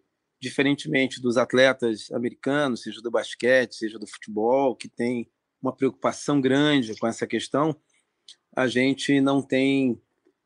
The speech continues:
não vê, né? E aí eu, eu vou tocar num ponto que é essa minha experiência, essa, o olhar sobre o futebol me deu, né?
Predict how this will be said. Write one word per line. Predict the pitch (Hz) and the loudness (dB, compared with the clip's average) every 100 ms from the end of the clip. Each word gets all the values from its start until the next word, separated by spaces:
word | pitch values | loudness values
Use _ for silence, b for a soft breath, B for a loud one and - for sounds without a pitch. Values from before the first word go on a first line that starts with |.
| _ _ | _ _
não | 131 139 | 0 0
vê, | 113 131 123 | 2 4 4
né? | 120 143 135 | 4 2 4
E | 120 | 4
aí | 135 160 | 4 4
eu, | 175 | 2
eu | 160 | 0
vou | 151 | -2
tocar | 165 156 165 | -2 -2 0
num | 165 | 0
ponto | 143 147 165 160 147 110 | 0 0 0 -2 -6 -14
que | - | -8
é | 127 123 120 | -4 -4 -4
essa | - 123 | -6 -8
minha | 123 123 | -8 -12
experiência, | - 123 120 135 139 - | -2 0 2 0 0 -4
essa, | 117 120 117 | -4 0 0
o | 117 | 2
olhar | 120 120 131 143 | 4 6 6 4
sobre | - 127 113 | 0 -4 -4
o | |
futebol | - - 120 120 151 - _ _ _ _ - _ _ _ | -8 -4 0 2 2 -4 _ _ _ _ -20 _ _ _
me | 151 143 | 0 0
deu, | 117 113 107 | 4 4 2
né? | 107 139 | 0 0